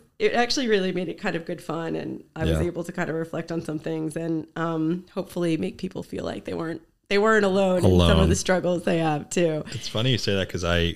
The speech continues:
Speaker 2: one of my, I guess our, one of our goals for this episode is to kind of just have some big summer thought takeaways.
Speaker 1: Right.
Speaker 2: One of mine is,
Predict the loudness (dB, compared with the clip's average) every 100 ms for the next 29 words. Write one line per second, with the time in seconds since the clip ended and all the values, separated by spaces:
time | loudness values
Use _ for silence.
0 | -2 6 8 10 8 4 -2 -18 -20 _
1 | _ _ 2 4 6 6 4 -6 _ -12
2 | 2 6 6 8 8 6 4 2 0 0
3 | 0 2 4 4 2 2 2 2 4 4
4 | 4 6 6 4 4 2 2 2 2 6
5 | 8 8 8 4 -4 -12 -20 _ _ -4
6 | 2 6 8 10 10 10 8 2